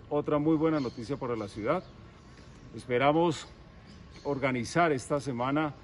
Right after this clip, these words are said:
cerca a los campos universitarios, no solamente en la uis, sino en la unap, en la udes, en la U T S, en la Universidad Cooperativa de Colombia, en la Universidad Santo, Santo Tomás,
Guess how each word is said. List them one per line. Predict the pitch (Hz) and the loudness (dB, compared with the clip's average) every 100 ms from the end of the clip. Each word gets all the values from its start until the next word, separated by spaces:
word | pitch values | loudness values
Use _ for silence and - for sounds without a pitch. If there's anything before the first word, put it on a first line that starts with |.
| - - - | -20 -20 -18
cerca | - 156 156 170 165 165 | 2 4 4 2 2 2
a | 151 | 0
los | 120 | 0
campos | - 147 165 | -2 0 0
universitarios, | 147 147 127 110 113 139 156 | 0 0 -2 -4 -4 0 2
no | 160 | 2
solamente | 170 180 180 170 185 | 0 0 0 -2 0
en | |
la | 160 | 0
uis, | 131 160 120 - - - - - | 4 2 0 -8 -20 -20 -20 -10
sino | - 113 | -6 -2
en | 113 | -2
la | 104 | -2
unap, | 101 117 143 156 - - - - - - - | -2 4 4 2 -6 -20 -20 -20 -20 -20 -12
en | 113 | -4
la | 113 | 0
udes, | 120 180 170 110 - - - - | 6 6 6 2 -8 -18 -20 -12
en | 113 | -2
la | 113 | 0
U | 123 | 0
T | 131 156 147 165 | 0 2 4 4
S, | 170 - 107 87 - - - - - | 2 -2 -10 -10 -14 -14 -18 -20 -12
en | - 131 135 131 | -4 -2 0 0
la | |
Universidad | 135 135 127 139 131 | 0 0 0 -2 -2
Cooperativa | 170 165 135 117 147 156 | 0 2 2 2 2 2
de | 160 | 2
Colombia, | 151 165 196 143 107 95 - - - - | 0 0 0 0 -4 -6 -18 -20 -20 -16
en | 120 | -4
la | 135 | -2
Universidad | 139 139 113 135 139 | 0 0 0 -2 0
Santo, | 156 156 156 - 117 117 | -2 0 -2 0 -2 -4
Santo | - 131 - | -6 -6 -6
Tomás, | 113 123 147 143 | -4 -2 0 0